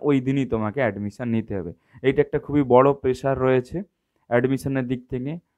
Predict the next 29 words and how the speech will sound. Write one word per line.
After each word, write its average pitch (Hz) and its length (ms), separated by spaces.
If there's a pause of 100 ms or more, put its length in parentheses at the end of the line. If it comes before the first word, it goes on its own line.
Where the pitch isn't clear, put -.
(120)
পরে 113 220
টাইম 123 320
শিডিউল 127 360
চেঞ্জ 135 280
হবে 127 220
কিনা 135 220
সেটা 127 260
এখন 131 240
থেকে 135 180
বলা 131 260
যাচ্ছে 135 280
না, 139 100 (520)
তো 113 340
যদি 127 280
চেঞ্জ 135 260 (100)
না 139 60
হয় 170 140
তাহলে 113 260
কিন্তু 117 240
এই 117 100
প্রসিডিওরেই 117 600
হাঁটতে 110 380
হবে। 92 220 (340)
সেই 147 140
দিক 143 200
থেকে 147 200
কিন্তু 139 280
অ্যাডমিশনটা 117 580
প্রচুর 131 360